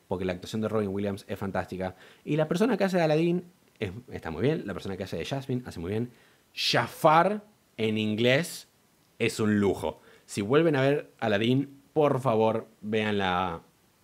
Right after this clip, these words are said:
en inglés. Pero bueno, eso termina el tier list de las películas de Disney.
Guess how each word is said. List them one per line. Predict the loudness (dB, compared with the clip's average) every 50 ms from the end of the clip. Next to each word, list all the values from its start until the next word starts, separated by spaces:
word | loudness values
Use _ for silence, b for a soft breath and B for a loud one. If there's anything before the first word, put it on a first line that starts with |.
| _ _ _ _ _ _ _ _ _ _ _ _ _ _
en | -6 -4 -4
inglés. | -2 -2 -2 -2 -4 -6 -10 -18 b b b b b b b b b b b _ _ _ _ _ _
Pero | -2 0 2
bueno, | 4 4 4 2 0 -2 -6 _ _
eso | -2 -2 0 0
termina | 0 2 2 2 2 2 2 2 2 0 0 -2 -2
el | -2 -2 -2 2
tier | 2 2 4 4
list | 2 0 0 -2 -8 -8 _
de | -2 0 2 2 0
las | 0 -2
películas | -2 -4 -2 -2 0 0
de | 2 2
Disney. | 2 0 -2 -4 -8 -10 -12